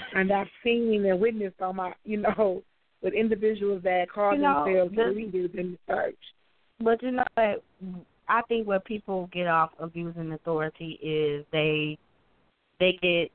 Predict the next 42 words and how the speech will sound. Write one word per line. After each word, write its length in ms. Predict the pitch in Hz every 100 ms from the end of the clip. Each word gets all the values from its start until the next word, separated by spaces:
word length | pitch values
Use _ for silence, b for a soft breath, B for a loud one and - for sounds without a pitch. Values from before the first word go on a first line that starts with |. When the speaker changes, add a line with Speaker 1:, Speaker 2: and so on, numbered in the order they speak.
| _
Speaker 2:
you 120 | 165
know, 160 | 165 147
we 140 | 170
talked 240 | 208 196 196
about 220 | 185 165
it 40 |
before, 500 | 165 - 170 170 151 151
they 160 | 165
get 180 | - 160
caught 240 | - 165 156
up 100 | -
in 120 | 160
the 80 | 151
power 440 | - 165 156 151 151
that 180 | 147 143 -
I'm, 300 | 156 156 151
I'm 300 | - 170 160
in 100 | 151 147
control. 520 | 151 - 147 117 90 - _ _ _ _ _ _ _ 214
Speaker 1:
Right, 180 | 208
Speaker 2:
And 80 | 185
one 160 | 208 247
of 60 |
the 80 | 226
biggest 220 | 185 190
Speaker 1:
right. 240 | 190 185 -
Speaker 2:
things 260 | 180 170 -
that 160 | 165 180
happens 500 | 170 165 160 151 156
when 260 | 165 160 160
you 320 | 170 156 151 -
start 320 | 165 151 156
to 140 | 156 151
abuse 340 | 156 165 156
your 160 | 160 151
authority 680 | 160 160 156 - 151 147 - B B _
is 400 | 160 156 151 156 -
that 340 | 151 147 139 - _ _ _ _ _ _ _ _ _ _
you, 760 | 156 165 214 214 208 196 170 - _
you 380 | 160 170 - 277 -
feel 300 | 240 190 180
like 380 | 170 160 151